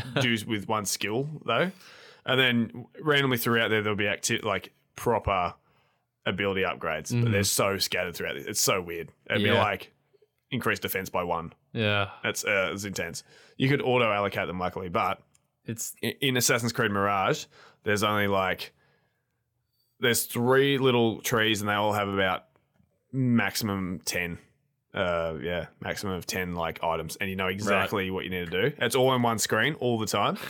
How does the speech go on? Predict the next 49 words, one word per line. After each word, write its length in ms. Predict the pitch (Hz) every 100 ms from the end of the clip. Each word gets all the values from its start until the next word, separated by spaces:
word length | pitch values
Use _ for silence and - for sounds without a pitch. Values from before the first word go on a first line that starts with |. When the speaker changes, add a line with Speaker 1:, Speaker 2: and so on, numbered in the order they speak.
| - - -
Speaker 1:
<laughs> 460 | - 123 - 135 -
Speaker 2:
and 200 | 117 117
you 80 | 113
have 100 | 113
to 120 | 120
unlock. 360 | 113 110 104 -
You 100 | 110
know, 180 | 101 104
it'll 280 | 90 107
say 280 | 104 110 101
there's 160 | 101 107
a 60 | 110
line 360 | 113 110 98
between 520 | 98 95 104 95 92 - - - _
what 160 | 113
you 60 | 101
have 100 | 104
to 200 | - 82
unlock 240 | 101 98 87
first 340 | - 98 95
to 60 | 95
get 140 | 90
to 80 | -
the 60 | 90
next 200 | 90 -
bit. 240 | 78 - _ _ _ _ _ _
It's 240 | - 113 101
super 300 | - 120 107
simple. 480 | - 92 107 156 - - - -
And 80 | 110
Speaker 1:
Yeah. 200 | 101 123
Speaker 2:
I, 220 | 131 139
'cause 180 | - 127
I, 460 | 127 139 135 117 - _ - - - - - - _ _ - _ _
I 120 | 135
don't 180 | 151 180
like, 260 | 165 151 -
I, 140 | 117 - -
I, 460 | 123 127 120 113 123 117 _ _ -
I'm 140 | 117
fine 160 | 143 151
with 100 | 143
skill 220 | 156 143
trees 480 | - 110 135 165 - _ _ _ _ _ - _ _ _ _ _
in 140 | 113
their 120 | 110
most 260 | 107 110 101
basic 360 | 104 98 - -
form 340 | 95 104 175